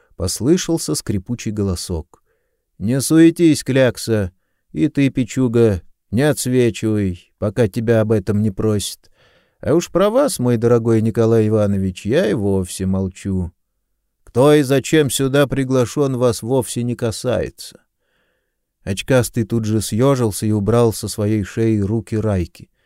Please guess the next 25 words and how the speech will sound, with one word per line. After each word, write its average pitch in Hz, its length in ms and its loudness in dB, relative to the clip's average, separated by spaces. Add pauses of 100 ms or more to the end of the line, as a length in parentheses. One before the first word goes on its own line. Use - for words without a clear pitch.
(380)
Зверев 135 420 2
же 123 140 -2
понял, 135 400 -2
что 117 220 -2
ошибся 131 440 -6
с - 80 -12
предположениями 101 840 -2
насчет 90 420 -4
очкастого. - 600 -12 (460)
Ширма 208 400 -4
в 95 80 -4
дальнем 95 360 0
углу 90 200 -2
дернулась, 160 600 -2 (340)
и 95 80 -6
Павел 123 360 0
Васильевич 156 800 -4
увидел 131 440 0
еще 123 480 -2
одного 104 340 0
обитателя 135 680 -2 (360)
не 127 160 2
совсем 127 520 -4
обычного 92 560 -6
дома 101 480 -2